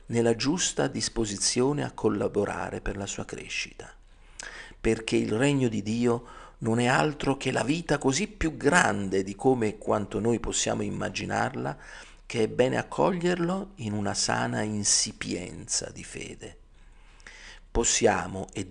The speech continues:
dobbiamo restare tranquilli e sicuri sul fatto che il regno di Dio avanzi in noi malgrado. Il seme produrrà a suo tempo il frutto, dunque,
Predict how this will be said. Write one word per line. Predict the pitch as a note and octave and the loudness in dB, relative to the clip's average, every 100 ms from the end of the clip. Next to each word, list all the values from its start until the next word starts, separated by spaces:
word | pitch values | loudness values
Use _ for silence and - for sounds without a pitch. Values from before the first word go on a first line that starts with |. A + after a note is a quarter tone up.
| F2+ | -6
dobbiamo | G#2 G2 - C#3+ D#3 F#2 - | -6 -4 0 4 4 2 -6
restare | - - - F#2 - | -8 -6 -4 -6 -8
tranquilli | F#2 F#2 - A#2+ G2+ G#2+ | -8 -8 -4 -4 -4 -4
e | G#2 | -4
sicuri | - A2 - G2+ G2+ G2 - - - | -4 -6 -6 -6 -6 -8 -12 -18 -14
sul | - A#2+ | -4 -4
fatto | G#2+ A#2 A#2 - | 2 4 4 2
che | A2 G#2+ | -2 0
il | G2+ | 2
regno | A#2 A2 | 2 2
di | G#2 | -2
Dio | G2 A#2 G#2 | 0 2 4
avanzi | G2 A#2 A2 A2 - G#2 | 4 2 0 0 -2 -2
in | G2+ | -2
noi | G#2 G#2 | 0 0
malgrado. | F#2+ F2 F2+ - - - - - - - - - - - - | -2 -6 -8 -6 -6 -8 -14 -18 -20 -20 -20 -20 -20 -18 -10
Il | G#2 | -2
seme | - - D#3+ B2+ | 2 4 4 4
produrrà | A2+ G#2+ G2+ G#2 B2 | 4 2 2 0 2
a | |
suo | G2 A2+ | 0 -2
tempo | G#2+ C3+ A#2+ A2+ - - - - - | -4 -4 -4 -2 -2 -6 -18 -16 -8
il | G#2+ | -8
frutto, | - C#3+ D3 - - F2+ | -4 -2 0 -2 -8 -8
dunque, | F#2+ D3 F3+ F3+ C#3 | 2 4 4 2 0